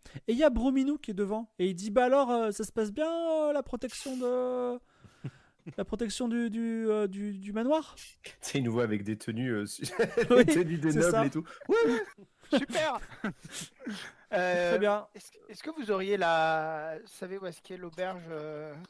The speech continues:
Speaker 1: Eh ben, elle est
Speaker 3: de
Speaker 1: juste
Speaker 3: la,
Speaker 1: là.
Speaker 3: de la Grande Racine ?
Speaker 1: Elle est là,
Speaker 3: Ah
Speaker 1: elle est à
Speaker 3: bah,
Speaker 1: côté.
Speaker 3: très bien.
Speaker 1: Voilà.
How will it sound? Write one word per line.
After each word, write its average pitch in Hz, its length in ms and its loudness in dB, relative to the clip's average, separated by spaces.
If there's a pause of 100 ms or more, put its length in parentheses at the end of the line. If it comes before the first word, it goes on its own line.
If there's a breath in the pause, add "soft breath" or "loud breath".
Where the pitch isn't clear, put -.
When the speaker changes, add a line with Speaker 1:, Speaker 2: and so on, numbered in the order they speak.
(180)
Speaker 1:
Eh 170 40 -8
ben, 160 100 4
elle 156 80 4
est 156 40 0
Speaker 3:
de 160 40 -2
Speaker 1:
juste 160 120 2
Speaker 3:
la, 156 120 4
Speaker 1:
là. 143 120 4
Speaker 3:
de 170 60 -6
la 165 140 -6
Grande 165 200 -12
Racine ? 160 240 -8
Speaker 1:
Elle 403 40 4
est 480 100 4
là, 508 60 2
Speaker 3:
Ah 523 80 2
Speaker 1:
elle 427 80 4
est - 20 4
à 330 60 4
Speaker 3:
bah, - 40 -2
Speaker 1:
côté. 359 260 0
Speaker 3:
très 302 80 -8
bien. 147 220 -4 (1300)
Speaker 1:
Voilà. 143 220 -12